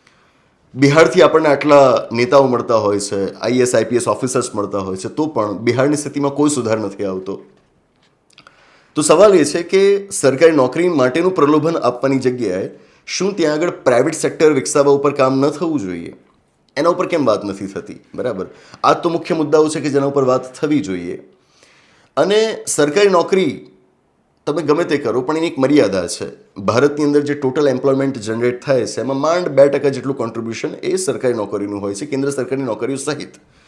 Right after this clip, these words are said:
મતલબ કે અઠ્ઠાણું ટકા લોકો કાં તો પોતાનો કોઈક ખાનગી ધંધો રોજગાર ચલાવે છે, કોઈક બિઝનેસ કરે છે, અથવા તો કોઈ, કોઈ ખાનગી નોકરીમાં જોડાય છે, બરાબર? મતલબ કે મોટાભાગના લોકોને સરકારી નોકરી નથી જ મળતી,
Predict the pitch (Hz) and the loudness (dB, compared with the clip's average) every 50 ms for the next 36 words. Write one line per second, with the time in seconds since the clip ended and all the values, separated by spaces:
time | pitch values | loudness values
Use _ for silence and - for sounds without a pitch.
0 | _ _ - - - _ - 123 143 175 185 185 175 151 147 - - - - 190 | _ _ -20 -20 -18 _ 0 2 2 2 4 6 6 4 4 2 -2 0 2 4
1 | 226 233 - 190 - 160 160 143 120 98 - - 107 107 - - _ _ _ _ | 4 4 4 2 2 2 2 2 0 -2 -4 -6 -10 -12 -12 -18 _ _ _ _
2 | _ - 123 127 127 156 151 147 139 143 147 143 147 143 143 143 143 139 139 131 | _ -2 0 0 0 0 -2 0 0 2 2 2 2 2 2 0 0 0 -2 -4
3 | 127 - 127 117 120 120 120 135 135 135 127 - - - - - - 101 101 113 | -4 -2 -2 -2 -2 -2 0 0 0 0 0 -2 -6 -12 -20 -20 -10 -4 -2 -2
4 | 123 123 135 139 131 127 123 123 127 131 131 127 131 123 123 120 123 123 123 123 | 2 4 4 6 6 4 4 4 4 2 4 2 0 0 0 0 0 -2 -4 -4
5 | - - - - - _ - 113 104 98 117 107 101 123 131 131 - - 139 139 | -6 -10 -14 -16 -18 _ -10 -10 -8 -8 -8 -6 -6 -6 -6 -6 -4 -2 -2 0
6 | 143 131 - - 95 98 - - - - - _ - - - 180 175 175 151 170 | 0 0 -2 -4 -8 -10 -12 -14 -20 -20 -12 _ -8 -4 -2 -2 -2 -2 -2 -4
7 | - - 156 147 156 156 147 143 - - - - 143 127 139 143 139 127 123 - | -4 0 0 0 0 0 -2 -4 -6 -12 -6 -2 -2 0 2 2 2 2 0 -2
8 | 135 117 110 101 92 95 92 90 87 90 90 - - - - - 110 120 135 107 | -4 -4 -4 -4 -4 -4 -4 -4 -6 -6 -8 -10 -10 -12 -10 -8 -4 -4 -4 -4
9 | 92 90 87 - - - - - - - - 123 135 180 185 185 196 156 139 196 | -4 -6 -10 -12 -16 -20 -20 -20 -20 -6 -2 -2 0 0 0 0 2 4 4 6
10 | - 180 185 190 196 190 190 190 175 151 151 165 165 165 160 143 120 123 143 147 | 8 8 8 8 8 6 4 4 2 2 2 0 -2 -2 -2 -2 0 0 2 2
11 | 143 120 110 156 160 165 151 156 180 170 127 107 98 92 87 - - - | 2 0 -2 -2 -2 -2 0 0 -2 -2 -4 -4 -6 -6 -6 -8 -12 -16